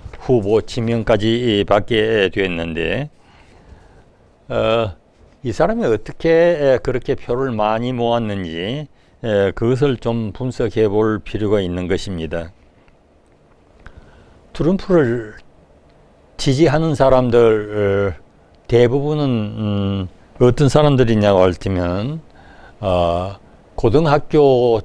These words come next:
졸업 정도 또는 그 이하의 사람들, 어, 그냥 중퇴해 있는 사람들, 어, 어, 그리고 이제, 에, 어, 주로 백인들인데, 에, 에, 지금,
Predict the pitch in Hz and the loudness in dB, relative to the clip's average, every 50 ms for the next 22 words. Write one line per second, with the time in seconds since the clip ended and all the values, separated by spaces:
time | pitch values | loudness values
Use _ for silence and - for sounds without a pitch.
0 | - - - - 120 120 135 127 120 - - - - - 113 107 104 98 95 87 | -6 -8 -4 -2 0 2 0 0 -2 -6 -14 -10 -6 -4 -2 -2 -2 -2 -2 -2
1 | 82 82 101 143 156 - - - _ _ _ _ - 139 127 123 120 113 95 - | -2 -2 -4 -6 -8 -10 -16 -20 _ _ _ _ -4 -2 0 0 0 -2 -2 0
2 | 123 131 127 120 113 127 160 151 135 135 117 107 101 87 - 107 101 92 87 87 | 2 2 2 0 -2 -4 -4 0 2 2 2 2 2 0 -2 -2 -2 -2 -2 -4
3 | 85 82 87 90 110 143 156 131 _ - - _ _ _ _ - 104 92 87 82 | -6 -8 -8 -8 -8 -10 -12 -14 _ -20 -20 _ _ _ _ -8 -4 -4 -2 -2
4 | 85 82 78 - - 123 123 110 98 87 - 123 135 139 127 - 139 135 127 120 | -2 -2 -4 -4 -4 -2 -2 -2 -4 -6 -6 -4 -4 -4 -2 2 2 4 6 6
5 | 123 123 120 95 107 107 104 101 104 98 - 113 107 107 104 98 87 98 95 92 | 6 4 4 4 2 2 2 0 0 0 2 2 2 2 2 2 0 0 0 0
6 | 90 90 101 - - - - - - _ - 110 101 95 90 90 92 90 92 92 | -2 -4 -8 -12 -16 -20 -20 -20 -20 _ -6 -2 0 2 2 2 2 0 0 -2
7 | 92 95 - _ _ _ _ _ _ - - _ _ _ _ - 107 95 87 82 | -6 -8 -12 _ _ _ _ _ _ -20 -20 _ _ _ _ -6 -4 -2 -2 0
8 | 85 87 - - 139 131 135 131 127 120 107 92 98 113 113 113 117 120 113 113 | -2 -2 -2 -2 0 0 2 2 0 0 0 -2 0 0 0 0 0 0 0 0
9 | 113 110 104 82 - - - _ _ - 113 98 92 90 85 - - 131 131 117 | 0 0 -2 -4 -8 -14 -20 _ _ -8 -4 -2 -2 -2 -2 -2 -2 0 0 0
10 | - - 107 110 110 131 127 123 113 113 98 98 90 87 80 87 87 90 107 135 | 2 2 0 0 0 -2 -4 -2 -2 -2 -2 -2 -4 -4 -4 -4 -2 -2 -2 -4
11 | 147 - - - - - _ _ _ _ - 98 90 87 87 90 90 90 90 87 | -6 -10 -14 -20 -20 -20 _ _ _ _ -8 -6 -4 -4 -4 -4 -4 -4 -6 -6
12 | 90 90 90 90 90 90 98 104 - _ - - - - - - - - - - | -6 -6 -6 -6 -6 -8 -10 -12 -16 _ -20 -20 -20 -20 -20 -20 -20 -20 -20 -20
13 | - - - - 117 104 92 87 87 87 87 87 82 - - - - _ - _ | -20 -18 -8 -2 0 2 2 2 2 2 2 0 0 -2 -6 -14 -20 _ -20 _
14 | - 135 123 - 143 135 131 127 123 120 120 110 101 | -2 -2 0 0 0 0 2 2 0 0 0 -2 -2